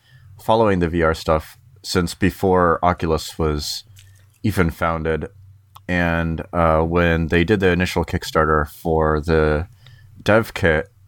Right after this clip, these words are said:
I got one of those. And when I showed it to people, most of the people thought it was cool, but then they never,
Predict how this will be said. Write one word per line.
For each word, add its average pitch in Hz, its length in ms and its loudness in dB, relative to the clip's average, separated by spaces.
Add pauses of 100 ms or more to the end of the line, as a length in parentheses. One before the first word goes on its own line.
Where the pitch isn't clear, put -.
I 85 100 0
got 87 240 0
one 82 140 -2
of 78 80 -4
those. 82 360 0
And 82 140 -2
when 82 100 0
I 87 60 2
showed 139 300 0
it 110 80 -4
to 104 80 -6
people, 85 540 -2
most 160 200 0
of 151 80 -4
the 165 60 0
people 156 180 0
thought 135 140 0
it 123 40 0
was 110 140 -2
cool, 107 300 0
but 95 160 -2
then 95 100 2
they 90 80 2
never, 92 260 0